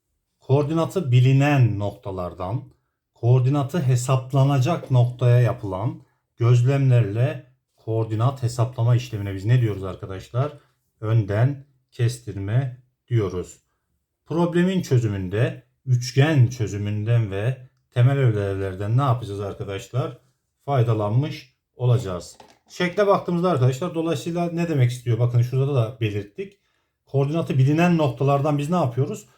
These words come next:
Koordinatları hesaplanacak noktaya gözlem yapıyoruz. Yani şekle göre şöyle yazar isek buradaki A ve B noktaları ne olacak arkadaşlar? Koordinatları bilinen noktalar. Koordinatları belli.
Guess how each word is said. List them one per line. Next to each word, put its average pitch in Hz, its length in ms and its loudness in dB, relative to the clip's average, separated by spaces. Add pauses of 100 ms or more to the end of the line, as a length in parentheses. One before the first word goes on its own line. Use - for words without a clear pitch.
(180)
Koordinatları 135 720 0
hesaplanacak 156 680 -6
noktaya 131 300 -2
gözlem 156 360 -2
yapıyoruz. 98 440 -6
Yani 135 260 2
şekle 147 380 -2
göre 139 280 2
şöyle 139 260 -2
yazar 135 300 2
isek 117 400 -8 (440)
buradaki 160 400 -6
A 151 260 2
ve 135 140 2
B 160 160 2
noktaları 139 480 0
ne 170 40 -2
olacak 120 360 0
arkadaşlar? 98 720 -8 (340)
Koordinatları 131 920 2 (300)
bilinen 123 760 4
noktalar. 120 760 -4 (240)
Koordinatları 101 1120 -4 (680)
belli. 110 800 0